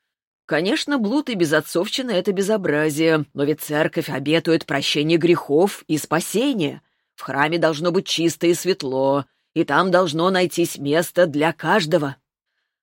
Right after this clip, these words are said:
Мало-помалу новый пастор научился исправнее справляться со своими обязанностями. Молебны, крестины и свадьбы проводил без сучка, без задоринки. Занимаясь помощью неимущим и прочими благотворительными деяниями,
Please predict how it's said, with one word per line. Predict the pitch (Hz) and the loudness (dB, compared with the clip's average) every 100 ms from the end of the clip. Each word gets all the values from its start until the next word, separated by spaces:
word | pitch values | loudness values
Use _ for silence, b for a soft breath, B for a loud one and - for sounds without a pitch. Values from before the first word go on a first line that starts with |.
| _ | _
Мало-помалу | - 185 311 185 147 135 131 185 269 269 | -4 0 0 -2 -4 -6 -4 -2 -2 0
новый | 190 262 202 | 0 0 0
пастор | 143 135 226 - 233 | 0 -2 -2 -2 -2
научился | 226 175 - 196 240 160 | 0 0 -2 -4 -4 -4
исправнее | 127 - 139 165 156 | -6 -6 -6 -4 -2
справляться | 139 - 127 139 151 147 | -4 -8 -6 -6 -4 -6
со | 139 | -8
своими | - 131 151 156 | -8 -4 -2 -2
обязанностями. | 147 139 165 151 139 - 135 147 - _ _ _ - | -2 0 0 -2 -6 -8 -12 -14 -16 _ _ _ -2
Молебны, | 156 175 220 226 240 247 | 2 4 4 2 -2 -6
крестины | 220 143 147 - 180 165 | -6 -6 -6 -2 0 2
и | |
свадьбы | 165 151 180 247 220 254 b b | 0 -2 -2 -2 -4 -4 b b
проводил | 208 226 220 214 269 | 2 4 4 2 0
без | 151 190 - | 0 0 0
сучка, | 160 - 143 170 | -4 -4 -2 -2
без | 160 143 147 | 0 -2 -2
задоринки. | 139 135 131 127 123 - - _ _ | -4 -4 -6 -8 -14 -20 -20 _ _
Занимаясь | 143 170 165 160 151 | -4 0 2 2 0
помощью | - 143 143 - 151 | 0 -2 0 -2 0
неимущим | 175 170 127 117 - 233 214 - | 2 0 -2 -4 -4 -4 -6 -6
и | 147 | -6
прочими | - 156 156 - 160 151 | -4 -2 0 0 0 0
благотворительными | 139 151 151 143 143 147 156 143 151 | 0 -2 -2 -2 -2 -2 -2 0 0
деяниями, | 143 143 131 135 185 240 330 | 0 -4 -4 -4 -2 0 -2